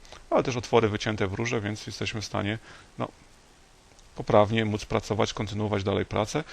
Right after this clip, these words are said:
kon-, przyłączając kolejne elementy tutaj do naszego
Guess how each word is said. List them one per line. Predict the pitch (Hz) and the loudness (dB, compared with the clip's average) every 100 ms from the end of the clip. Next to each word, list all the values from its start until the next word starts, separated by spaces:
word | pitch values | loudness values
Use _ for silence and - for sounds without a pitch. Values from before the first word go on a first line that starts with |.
| - - - - | -18 -20 -18 -4
kon-, | - 135 - - - | -2 -2 -6 -16 -6
przyłączając | - 190 143 127 127 123 | 2 4 4 4 2 0
kolejne | - 110 107 | 2 4 4
elementy | 104 98 104 104 | 2 0 -2 -4
tutaj | - 104 | -4 -2
do | 98 95 | 0 -2
naszego | 101 98 101 98 95 | 0 2 2 0 -4